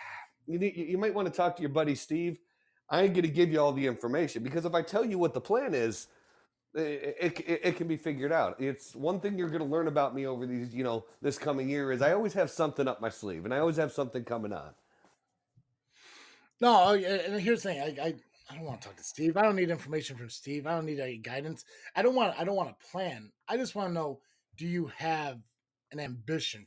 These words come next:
Speaker 2: for it? Like, do you have, is there a person you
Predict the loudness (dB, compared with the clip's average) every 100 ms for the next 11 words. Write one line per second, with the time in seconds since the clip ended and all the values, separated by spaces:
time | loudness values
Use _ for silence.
0 | _ -16 -16 -14 -16 -12 -8 -4 -2 -4
1 | -6 -12 -20 -20 -20 -6 -2 2 2 2
2 | -2 -2 -4 -8 -8 -8